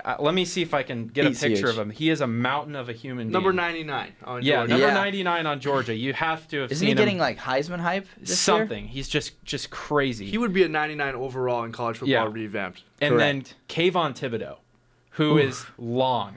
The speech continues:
Speaker 1: I mean, he's six five. He's only two sixty, but this fight could totally happen in a heavyweight bout where you don't have weight limit restrictions. He's got an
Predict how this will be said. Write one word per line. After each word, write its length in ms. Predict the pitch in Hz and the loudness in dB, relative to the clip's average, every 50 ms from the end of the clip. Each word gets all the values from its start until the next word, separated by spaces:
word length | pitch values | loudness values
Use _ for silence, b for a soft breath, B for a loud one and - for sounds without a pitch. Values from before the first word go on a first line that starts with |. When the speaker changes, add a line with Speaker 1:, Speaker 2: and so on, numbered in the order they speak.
| - - | -14 -6
Speaker 1:
I 120 | 123 127 | -4 -4
mean, 220 | 135 135 135 135 135 | -2 -2 -4 -6 -6
he's 220 | 127 143 127 - | -6 -6 -6 -6
six 300 | - - - 190 196 - | -6 -2 -4 -4 -4 -4
five. 480 | - - 165 143 139 139 139 143 143 139 | -4 0 2 2 2 2 0 -2 -6 -6
He's 180 | 147 151 147 185 | -6 -4 0 0
only 240 | 202 220 233 233 | 2 2 2 2
two 280 | 226 - - - 185 165 | 0 -2 -2 -2 -2 -2
sixty, 680 | 165 - - 160 165 165 - - 202 202 208 220 214 B B B B B B B B B B B B - 123 | -2 -2 0 0 -2 -2 -2 -6 -4 -4 -4 -4 -6 B B B B B B B B B B B B -14 -2
but 340 | 113 151 147 143 135 - - _ _ _ _ _ _ 131 127 | 2 2 2 2 0 -4 -14 _ _ _ _ _ _ -4 -2
this 160 | 170 196 196 | -2 0 0
fight 240 | - 202 190 190 190 | 2 0 0 0 0
could 160 | - 160 160 | -6 -14 -14
totally 460 | - - - 165 165 165 160 151 139 | -10 -6 0 0 2 2 4 2 2
happen 340 | 120 - 135 131 127 - 127 | 2 2 0 -2 0 -2 -4
in 100 | 120 117 110 | -6 -6 -6
a 40 | |
heavyweight 520 | 107 - 143 131 127 127 117 120 117 110 117 | -4 -2 -2 -2 -2 -2 -2 -2 -4 -4 -2
bout 320 | 123 117 107 101 95 - - | -2 -2 -2 -2 -6 -8 -6
where 160 | - 117 113 | -4 -2 -2
you 260 | 110 - 117 123 123 | -2 -4 -2 -2 0
don't 240 | 117 135 131 127 110 | 2 2 0 0 -2
have 240 | 120 131 120 113 117 | -2 -2 -2 -2 2
weight 280 | 117 113 113 113 - - - _ | 2 2 0 0 -6 -20 -20 _
limit 260 | - 120 113 104 104 - | -4 -2 -2 -2 -2 -4
restrictions. 580 | - - - - 107 104 - 98 95 113 - - b b b b b b | -6 -8 -4 -6 -6 -6 -6 -8 -10 -10 -14 -18 b b b b b b
He's 160 | b 160 156 | b -2 2
got 160 | 190 185 175 | 2 2 2
an 120 | 165 - | 0 -4